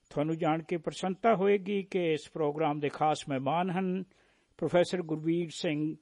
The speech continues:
ਸਰੋਤ ਸਾਹਿਬ, ਮਲੇਰਕੋਟਲਾ, ਪੰਜਾਬ ਤੋਂ। ਆ, ਉਹ ਅਧਿਆਪਨ ਦੇ ਨਾਲ-ਨਾਲ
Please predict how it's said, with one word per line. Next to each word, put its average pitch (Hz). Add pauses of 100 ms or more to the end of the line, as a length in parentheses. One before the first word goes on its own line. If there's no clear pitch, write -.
ਸਰੋਤ 151
ਸਾਹਿਬ, 123 (800)
ਮਲੇਰਕੋਟਲਾ, 160 (140)
ਪੰਜਾਬ 143
ਤੋਂ। - (1080)
ਆ, 160
ਉਹ 165
ਅਧਿਆਪਨ 156
ਦੇ 180
ਨਾਲ-ਨਾਲ 175